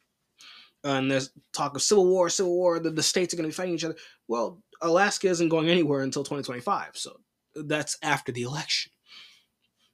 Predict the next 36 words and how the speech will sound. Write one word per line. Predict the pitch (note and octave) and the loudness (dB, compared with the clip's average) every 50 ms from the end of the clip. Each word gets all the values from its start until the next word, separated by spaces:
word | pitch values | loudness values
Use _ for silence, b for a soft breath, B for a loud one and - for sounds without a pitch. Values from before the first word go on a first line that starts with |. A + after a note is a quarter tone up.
| - - - | -20 -14 -10
So, | - - C#3+ - - _ _ - | -8 -8 -8 -8 -10 _ _ -4
I'll | D#3 D#3 | -2 0
digress. | C#3 C3 C3 E3 G#3 - - - - - - B B B B B B B B B _ _ _ _ _ _ _ _ - | 0 0 2 2 0 0 0 -2 -8 -10 -10 B B B B B B B B B _ _ _ _ _ _ _ _ -2
But | E3 E3+ F#3+ F#3+ F#3+ - - - - | 4 4 4 4 4 0 -10 -10 -2
you | F#3 G#3 G#3 | 0 2 4
had | G#3 G#3 G3+ G3+ G3+ F#3+ F3+ - - | 4 2 2 0 -2 -4 -6 -10 -16
fourteen | - - - C4 C4 B3 B3 - A3 G#3+ G3+ | -8 0 2 4 4 4 2 2 0 2 2
governors | E3+ E3+ E3+ E3+ E3 D#3+ E3 E3 E3+ - - - | 4 4 4 4 4 4 4 2 2 0 -4 -4
give | D#3 D3+ D#3+ D#3 D3+ | -2 0 2 2 2
a, | D3+ D#3 - - | 0 -2 -4 -4
a | D#3 D3 | -4 -4
joint | C#3 B2+ C3 D#3 E3 F3 F3 E3 C3+ | -4 -2 2 2 2 2 0 -2 0
declaration, | D#3 D#3+ D#3+ D#3 - - C#3+ C3 C#3 D3+ D3 - - D3 B2+ | 0 2 2 2 0 -2 -2 0 0 0 0 0 -2 -2 -2
'cause | - C3+ C3 | -4 -4 -2
they | C3+ | -2
sort | C3+ C3 - C#3+ | -2 -2 -2 -2
of | C3+ B2 | -2 -2
met | C3 C3 C#3 C#3+ D3 - _ _ - D3 | 0 0 0 -2 -2 -6 _ _ -14 -8
down | C3+ C#3 C#3+ C#3 C#3+ C#3+ | -4 -2 0 0 0 0
in | D3 C3+ C#3+ C#3+ C#3 | 0 0 -2 -2 -2
Texas | - D3 C#3+ C3+ - - D3+ - - - - | -2 -4 -6 -4 -6 -8 -8 -8 -10 -8 -6
and | C#3+ C3+ C3 | -4 -2 -2
gave | C#3 C#3 C3 | 0 0 0
a | C3 | -2
joint | B2+ C3 C3+ C#3 D3 C#3+ C3+ | -2 -2 -2 -4 -4 -4 -4
declaration | C3+ C#3+ C#3+ - D3 C3+ C3+ C#3+ C#3 - - - b b b b b b b _ - | -4 -4 -2 -2 -2 -2 -2 -2 -2 -4 -6 -8 b b b b b b b _ -4
on | C#3+ D3 D#3 D3+ | 0 2 2 2
their | D3+ D3 C#3+ | 2 2 2
right | C#3+ C#3+ C#3+ D#3 C3+ - | 2 2 0 -2 -4 -6
to | - C#3+ | -8 -8
defend | C3 B2+ - - D3+ D3 D3 C#3 | -8 -6 -2 0 0 2 2 2
the | C3 | 2
U | C3 C#3 C#3 C#3 | 2 2 2 2
S | B2+ | 0
border, | - - C#3+ D3 D3 D#3+ | 0 -2 -2 -2 -2 -4
'cause | D#3 - - D3+ C#3 | -4 -2 -4 -4 -4